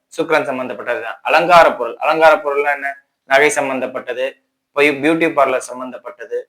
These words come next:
அதே மாதிரி, ம், துணியின் சம்பந்தப்பட்டதுலயும் பட்டு துணிகள், பட்டு துணிகளுக்கு இந்த காலகட்டத்துல மதிப்பு அதிகமாகும். தீபாவளி முடிஞ்சிருச்சு, இனிமே என்ன மதிப்பு அதிகமாகும் அப்படின்னு கேட்டா, ஏதாவது ஒண்ணு அந்த ஃபீல்டுல இருக்கிறவங்களுக்கு ஆதாயகரமான, கவர்மெண்ட் ஒருவேளை திடீர்னு ஜி எஸ் டி குறைக்கலாம்,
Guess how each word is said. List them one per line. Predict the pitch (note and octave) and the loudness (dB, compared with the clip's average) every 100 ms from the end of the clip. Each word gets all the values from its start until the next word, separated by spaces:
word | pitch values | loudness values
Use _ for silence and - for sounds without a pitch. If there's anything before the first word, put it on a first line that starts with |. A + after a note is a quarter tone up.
| _ _ _ - | _ _ _ -4
அதே | C3+ F3 | 0 2
மாதிரி, | E3 D#3+ C3+ - _ _ _ - | 4 4 2 -2 _ _ _ -10
ம், | C3+ C#3 C#3 C3 | -6 -4 -4 -6
துணியின் | F3 G3 A3 A3 | -2 2 2 0
சம்பந்தப்பட்டதுலயும் | G3 E3 D#3+ D3 C#3+ C#3+ C3+ D3 F#3 F#3 | 0 2 2 2 0 0 -2 -2 -6 0
பட்டு | D3+ D3+ G3 | 2 2 -4
துணிகள், | - C#3 A#2 A2 _ _ | -6 -6 -4 -8 _ _
பட்டு | C#3+ F#3 | -2 -2
துணிகளுக்கு | F3 E3 D#3+ D3+ D3+ | -4 0 2 2 0
இந்த | F3 C#3+ | 0 2
காலகட்டத்துல | C#3 D3 D3 C#3+ - F3 D#3 | 6 6 6 0 -6 -4 -4
மதிப்பு | C#3 D#3 D#3 C#3+ | -2 -4 -2 -2
அதிகமாகும். | C3 C3+ B2+ A2+ A#2+ A#2 _ _ _ _ | -2 -6 -2 -4 -4 -12 _ _ _ _
தீபாவளி | D3+ F#3+ G3 | 2 6 6
முடிஞ்சிருச்சு, | F#3+ E3+ D#3+ D3 - A2+ | 4 0 -2 -4 -8 -6
இனிமே | D#3 F#3 | -4 0
என்ன | F3+ E3 | 0 0
மதிப்பு | D#3 D#3 D3+ | 0 0 0
அதிகமாகும் | D3 D3 C#3+ D3 C3+ | -2 0 0 0 -2
அப்படின்னு | B2+ C#3+ C#3+ | -6 -10 -8
கேட்டா, | G3+ - - _ - | -6 -8 -8 _ -2
ஏதாவது | F3 G3+ B3 A#3 | 6 8 8 6
ஒண்ணு | A3 | 6
அந்த | A3 F3 F3 - _ | 4 4 0 -2 _
ஃபீல்டுல | - G3 G#3 G3 | 0 2 4 6
இருக்கிறவங்களுக்கு | D#3+ D#3+ E3+ E3 D3+ C#3+ - C#3+ C#3+ | 6 6 2 2 2 2 2 4 4
ஆதாயகரமான, | E3+ G3 G3 F#3 E3+ D#3+ D3+ D3+ D3 B2 _ - C#3+ | 6 10 10 8 6 4 6 2 -2 -6 _ -12 4
கவர்மெண்ட் | E3 F3 F3 D#3 | 4 6 4 4
ஒருவேளை | D3 D3+ C#3+ | 4 2 2
திடீர்னு | C#3+ D3+ D#3 | 0 0 -2
ஜி | C#3+ D3 | -6 0
எஸ் | D#3+ D#3 | 0 0
டி | C#3+ | -6
குறைக்கலாம், | C3+ C3+ C3+ B2+ B2+ | -2 -2 0 -2 -2